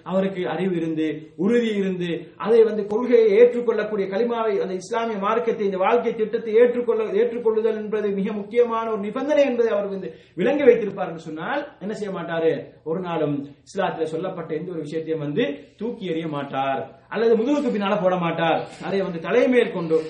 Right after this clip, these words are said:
அதை செயற்படக்கூடியவராக இருப்பார். எனவே அன்புக்கும் பெருமதிக்குரியவர்களே, இது வந்து மிக முக்கியமான ஒன்றாக இருந்து கொண்டிருக்கின்றது என்பதை நாங்கள் என்ன செய்யணும்? விளங்கிக் கொள்ள வேண்டும்.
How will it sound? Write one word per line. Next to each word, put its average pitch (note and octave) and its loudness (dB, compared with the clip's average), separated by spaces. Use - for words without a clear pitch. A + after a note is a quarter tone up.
அதை E3 0
செயற்படக்கூடியவராக D#3+ -4
இருப்பார். C3+ -4
எனவே D#3+ 0
அன்புக்கும் E3+ -2
பெருமதிக்குரியவர்களே, D3 -4
இது E3 -6
வந்து E3 -6
மிக D#3 -6
முக்கியமான C#3+ -8
ஒன்றாக D#3+ -4
இருந்து D3 -4
கொண்டிருக்கின்றது C3+ -8
என்பதை B2+ -4
நாங்கள் D#3 -2
என்ன D3 -6
செய்யணும்? C3+ -4
விளங்கிக் F3 0
கொள்ள D3+ 2
வேண்டும். C3+ -4